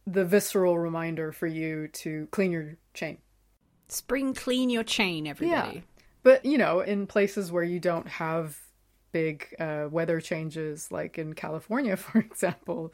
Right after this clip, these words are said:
Speaker 1: I'm lazy with maintenance.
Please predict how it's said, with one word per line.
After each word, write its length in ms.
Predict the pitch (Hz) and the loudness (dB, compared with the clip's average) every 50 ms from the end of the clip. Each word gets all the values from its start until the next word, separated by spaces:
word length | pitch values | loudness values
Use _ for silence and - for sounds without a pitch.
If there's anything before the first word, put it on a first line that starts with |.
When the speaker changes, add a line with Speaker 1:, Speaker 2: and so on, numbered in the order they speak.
| - - - - - - - - - _ _ - | -14 -20 -20 -20 -20 -20 -20 -20 -20 _ _ 2
Speaker 1:
I'm 300 | 233 285 349 339 285 233 | 4 6 6 6 8 8
lazy 460 | 214 208 226 233 214 226 240 233 233 | 8 10 8 8 6 6 4 4 6
with 180 | 226 220 202 | 4 4 4
maintenance. 1000 | 202 202 202 208 208 202 - 214 208 214 214 214 214 220 - - - - - | 4 4 4 4 2 2 2 2 4 4 4 2 2 -2 -4 -10 -12 -14 -16